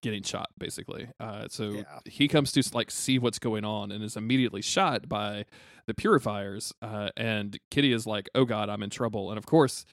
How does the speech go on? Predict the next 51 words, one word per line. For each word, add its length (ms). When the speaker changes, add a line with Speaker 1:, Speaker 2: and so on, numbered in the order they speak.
Speaker 1:
uh, 80
this 220
is 100
right 260
when 380
our 240
team 340
of 140
X-Men 340
show 220
up. 240
Magneto 340
grabs 540
this 160
entire 320
train 260
car 240
and 80
lifts 300
it 60
off 120
the 80
tracks. 580
Uh, 280
they 140
shoot 420
at 160
Magneto, 520
which 280
if 140
they 120
had 100
seen 220
any 260
one 200
of 120
the 120
X-Men 340
movies, 340
I 60
think 180
all 180
Speaker 2:
Yeah. 140
Speaker 1:
three 120
of 120
them 120
have 180
a 40
scene 220
about 260
this, 240